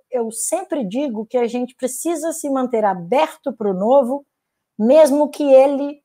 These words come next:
não te soe amigável, que você não tenha uma afinidade pessoal por ele, mas você tem que entender, porque, é, esse é um ponto que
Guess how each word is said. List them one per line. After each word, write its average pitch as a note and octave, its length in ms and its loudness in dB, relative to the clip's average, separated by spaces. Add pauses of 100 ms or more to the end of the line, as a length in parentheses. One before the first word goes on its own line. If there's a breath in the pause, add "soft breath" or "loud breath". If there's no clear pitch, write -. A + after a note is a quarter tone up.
(400)
não F#4+ 240 0
te F#4+ 160 -4
soe F4 560 2
amigável, B3+ 720 0
que A#3+ 120 -6
você C4+ 120 -6
não D4+ 160 -2
tenha D#4 240 2
uma C#4+ 320 -2
afinidade C#4 800 0
pessoal B3+ 500 2
por G#3+ 140 -2
ele, D#3 280 -6 (240)
mas A#3+ 140 -4
você C#4 240 0
tem C#4 200 -2
que C#4+ 120 -4
entender, C#4+ 560 -2 (720)
porque, B3 640 2 (320)
é, D4 500 0
esse D4+ 160 0
é D#4+ 40 2
um D#4 120 0
ponto B3+ 420 0
que A#3+ 220 -2